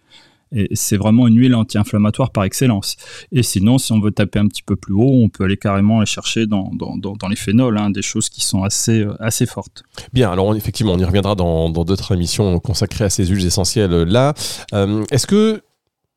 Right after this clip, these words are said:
Speaker 2: on la prend, il y a une, une saison particulière pour la prendre ? Est-ce que c'est une huile essentielle de, de, de saison ?
Speaker 1: Non, pas forcément, hein. Comme je le dis, hein, c'est, chaque huile, euh,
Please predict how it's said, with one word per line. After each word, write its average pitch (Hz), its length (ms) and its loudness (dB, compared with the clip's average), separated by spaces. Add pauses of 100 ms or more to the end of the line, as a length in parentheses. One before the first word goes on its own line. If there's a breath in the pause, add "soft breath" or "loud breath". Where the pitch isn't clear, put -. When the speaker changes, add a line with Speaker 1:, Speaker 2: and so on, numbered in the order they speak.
(200)
Speaker 2:
on 135 100 0
la 156 100 0
prend, 160 600 0
il 156 80 -4
y 143 40 2
a 131 40 2
une, 117 100 -2 (200)
une 139 100 -6
saison 151 340 2
particulière 131 720 -2
pour 117 180 -2
la 131 80 0
prendre ? 104 380 0
Est-ce 92 80 -4
que 110 80 -4
c'est 120 160 -2
une 110 120 2
huile 113 120 2
essentielle 117 400 -2
de, 104 200 0
de, 92 140 -4
de 95 140 0
saison ? 101 400 2 (1120)
Speaker 1:
Non, 139 480 4
pas 139 100 -2
forcément, 123 640 0
hein. 123 60 -2
Comme 123 220 2
je 117 100 -6
le 120 80 2
dis, 131 300 2
hein, 123 160 2
c'est, 113 300 0
chaque - 340 -2
huile, 131 420 4 (100)
euh, 110 280 2